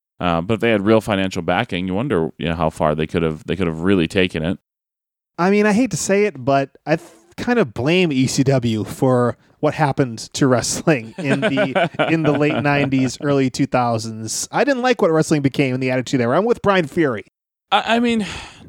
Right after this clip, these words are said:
Speaker 1: but E C W, aside from, like, the hardcore stuff, the other thing they kind of brought into the forefront, I think, in the United States was the Japanese style of wrestling
Speaker 2: Mm-hmm.
Speaker 1: with some of the guys they brought over, or, or, or the Mexican si-, some of the Mexican influence in wrestling.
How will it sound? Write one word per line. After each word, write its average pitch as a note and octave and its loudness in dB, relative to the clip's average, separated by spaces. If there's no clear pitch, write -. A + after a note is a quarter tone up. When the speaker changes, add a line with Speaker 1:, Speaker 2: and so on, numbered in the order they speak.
Speaker 1:
but - -4
E A#3 0
C B3 0
W, G3+ 4
aside E3+ 2
from, E3 -4
like, C#3 -2
the B2+ -2
hardcore D#3 2
stuff, F#2 -2
the B2 0
other F#3 2
thing G#2+ -2
they G2 -4
kind G2+ -4
of F2+ -6
brought G#2 4
into G#2 -6
the F#2+ -8
forefront, A2+ -2
I G2 -6
think, G2+ -6
in G2+ -4
the - -2
United F#2 -4
States D3 -4
was G2 4
the G2 -6
Japanese G#2 0
style E2+ -2
of D#2+ -4
wrestling D2+ -6
Speaker 2:
Mm-hmm. C#3 4
Speaker 1:
with B2 2
some G#2 0
of F#2 0
the F2+ -2
guys F2 0
they F2 0
brought E2 0
over, E2 2
or, - -4
or, F#2+ 0
or G2+ -4
the F2+ -12
Mexican G#2+ -4
si-, G2+ -2
some G#2+ -4
of G2+ -4
the F#2 -2
Mexican G#2+ -2
influence F2+ -4
in D2 -8
wrestling. D2 -6